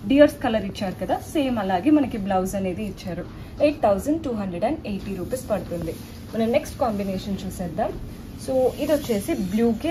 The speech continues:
రామా బ్లూ, సెవెన్ థౌజండ్ నైన్ హండ్రెడ్ అండ్ ఎయిటీ రూపీస్. ఫ్లోరల్స్‌లో చాలా నీట్‌గా కావాలి అనుకుంటే ఈ ప్యాటర్న్కి వెళ్ళొచ్చండి, బాగుంటుంది శారీ మాత్రం. కలర్ చూస్తున్నారు కదా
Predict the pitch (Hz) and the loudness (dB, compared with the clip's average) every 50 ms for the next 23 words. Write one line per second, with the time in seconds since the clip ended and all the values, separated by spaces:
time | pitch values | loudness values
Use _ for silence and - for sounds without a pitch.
0 | 311 269 180 185 202 208 202 185 185 196 262 - - - - - - - - - | 2 2 4 4 2 2 0 -2 -6 -6 -6 -8 -8 -10 -12 -12 -12 -6 2 4
1 | 302 269 302 330 320 - 254 214 202 208 254 330 370 359 269 220 226 233 233 226 | 4 6 6 4 2 4 2 2 2 2 0 0 2 2 2 2 2 2 0 0
2 | 208 196 202 190 226 277 - - - 214 202 - 202 190 175 175 170 - 247 - | 0 2 4 4 4 4 2 0 0 0 0 0 -2 -2 -2 -2 0 0 -2 -2
3 | - - - - - - - - - 294 294 294 311 320 330 311 285 - - 403 | -2 -10 -14 -14 -14 -14 -10 -4 4 6 8 8 8 8 4 2 0 -2 -4 -4
4 | - - 285 247 247 240 240 240 - - - 262 262 262 262 262 226 214 220 214 | 0 2 4 4 4 4 6 4 4 6 6 2 2 2 2 2 2 4 4 4
5 | 214 220 220 214 208 202 226 233 233 240 392 - 294 269 - 233 196 190 - 208 | 4 4 0 0 0 -2 -2 -2 -2 -2 -2 0 0 0 2 2 0 0 0 -2
6 | 208 202 208 208 202 196 185 185 185 - - - 190 185 190 208 277 240 220 202 | -2 -2 -2 0 0 0 0 0 -4 -4 -4 -6 -4 -2 -2 -2 -2 2 2 2
7 | 175 180 202 202 196 - 202 185 190 208 294 294 - 226 196 190 196 196 196 185 | 2 2 2 0 0 -2 -4 -4 -2 -4 -4 -4 -2 -2 -2 -2 0 -2 -2 -2
8 | 180 180 180 - 254 - - - - - - - - - - - - - - - | -4 -6 -6 -6 -6 -6 -6 -8 -14 -14 -14 -14 -14 -14 -14 -14 -14 -14 -14 -14
9 | - - - - - - - - 269 285 277 277 - - 269 226 - - 240 233 | -14 -14 -14 -14 -12 -6 2 6 10 10 10 8 6 -2 -2 -2 0 -2 0 2
10 | 226 214 208 - 208 220 339 | 2 0 0 -2 -2 -2 -2